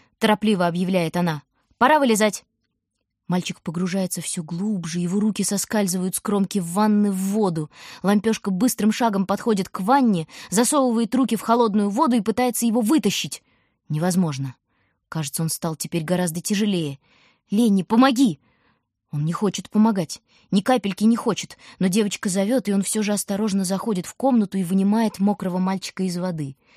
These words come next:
Ленни как можно дальше отставляет голову и зажмуривается, словно держит в руках гнездо ядовитых змей.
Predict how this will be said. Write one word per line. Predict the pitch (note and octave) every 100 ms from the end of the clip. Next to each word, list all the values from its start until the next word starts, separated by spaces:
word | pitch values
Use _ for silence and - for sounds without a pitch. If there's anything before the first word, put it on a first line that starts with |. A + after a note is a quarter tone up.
| _ _ _ -
Ленни | G3 G#3 F#3+
как | G3+ G#3
можно | G#3+ G3
дальше | G3 A3 F#3+ -
отставляет | F#3 - G3 G3+ G3 F#3
голову | F3 A3+ B3 F#3+ G3
и |
зажмуривается, | F3+ F#3+ A3 A3 D#3+ D3+ - D3+ - -
словно | - F#3+ F#3+ G3
держит | A3+ G3+ F#3
в | F#3
руках | G3 A#3+ F3+
гнездо | F3 G#3 E3+ G#3+
ядовитых | F#3 F#3 F#3+ G3+ F#3+
змей. | F3+ G#3+ E3